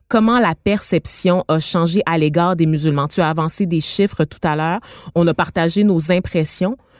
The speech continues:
mais on a aussi les médias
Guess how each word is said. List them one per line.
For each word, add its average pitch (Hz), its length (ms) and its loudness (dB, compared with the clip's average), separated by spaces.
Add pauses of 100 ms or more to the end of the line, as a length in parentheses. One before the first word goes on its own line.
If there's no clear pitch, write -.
(320)
mais 196 120 4
on 233 140 4
a 262 60 4
aussi 339 500 2 (640)
les 185 160 2
médias 156 420 2